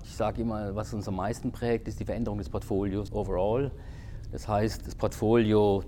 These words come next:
der Kunden ändert sich zum Teil, nicht? Also wir haben heute Startups, die wir beraten, die auf eine ganz andere Art Geschäft betreiben als die klassischen Corporates. Wenn man heute ein Geschäft entwickelt auf der grünen Wiese, dann sieht das ganz anders aus, als was wir klassisch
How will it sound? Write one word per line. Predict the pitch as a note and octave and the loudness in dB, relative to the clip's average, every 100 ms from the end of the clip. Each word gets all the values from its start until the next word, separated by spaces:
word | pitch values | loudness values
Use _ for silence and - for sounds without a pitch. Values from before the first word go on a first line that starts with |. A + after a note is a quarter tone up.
| - | -4
der | F#2+ | -2
Kunden | A#2+ C3 D#3 D#3+ | 0 0 0 -2
ändert | C#3 C#3+ C#3+ C3+ | -2 0 0 -2
sich | D3+ C#3+ | -2 -4
zum | D3 | -6
Teil, | C#3 C#3 D3+ C3+ | -6 -4 -4 -4
nicht? | A#2 A#2 E2+ | -4 -6 -6
Also | G#2 F#2+ | -4 -4
wir | G#2 G2 | -4 -2
haben | G2+ G#2+ G2+ G2 | 0 0 -2 -4
heute | G2+ G#2 G2+ | -2 -4 -4
Startups, | - F#2 A2 A#2+ - | -4 -2 -2 -2 -4
die | A#2 | -6
wir | A2+ | -4
beraten, | A2+ G#2+ G#2+ A2 A2+ G#2+ - | -4 -2 0 0 -2 -8 -6
die | G#2 - | -8 -8
auf | F#2+ | -10
eine | G#2 | -8
ganz | G2 G2 | -6 -6
andere | F2 F#2+ F#2 F2 | -6 -6 -6 -6
Art | G2 - | -6 -6
Geschäft | A#2+ A#2 - | -6 -6 -8
betreiben | - - A2+ A#2+ B2 A#2 | -14 -8 -6 -6 -8 -8
als | G#2 G#2 | -8 -10
die | - G2+ - | -14 -16 -12
klassischen | - G#2 G2+ F#2+ | -8 -6 -6 -10
Corporates. | F2+ F#2 - C3+ - - - - - - - - | -2 0 0 -2 -4 -16 -18 -20 -20 -20 -20 -12
Wenn | F#2 | -6
man | F#2+ | -2
heute | A2 A#2 | 0 0
ein | G#2+ | 0
Geschäft | G2 - C3+ - | 0 0 0 -2
entwickelt | - G#2+ A2 A2+ A2+ | -10 -4 -4 -4 -6
auf | G#2+ | -6
der | A#2 | -6
grünen | - A2 G2+ | -4 -4 -2
Wiese, | G2+ C#3+ C#3+ A2 A2+ | -2 -4 -4 -6 -4
dann | G#2 | -6
sieht | G2 G#2+ | -6 -4
das | G2 | -4
ganz | - A#2 A#2+ | -2 -4 -2
anders | A2 B2 G#2 | -2 -2 -2
aus, | E2+ F#2 | -4 -4
als | F#2+ | -6
was | G#2 G2 | -6 -6
wir | F#2+ | -8
klassisch | G2 G#2+ G#2+ G2+ - | -8 -10 -8 -10 -12